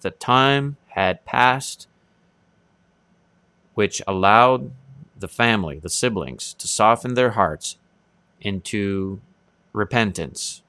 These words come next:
guilt had burdened them enough that they were once again made useful to God.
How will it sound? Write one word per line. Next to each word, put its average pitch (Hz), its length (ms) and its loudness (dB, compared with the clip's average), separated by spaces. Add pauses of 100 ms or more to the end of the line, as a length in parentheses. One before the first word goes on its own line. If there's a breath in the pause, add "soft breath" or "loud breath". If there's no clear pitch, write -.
(540)
guilt 123 300 4
had 104 540 2
burdened 92 400 0
them 82 440 -4
enough 90 360 -6 (1400)
that 104 220 2
they 104 100 4
were 101 280 2 (340 soft breath)
once 113 240 0
again 95 360 0
made 90 480 -2
useful 104 560 -2 (460)
to - 80 -10
God. 76 400 0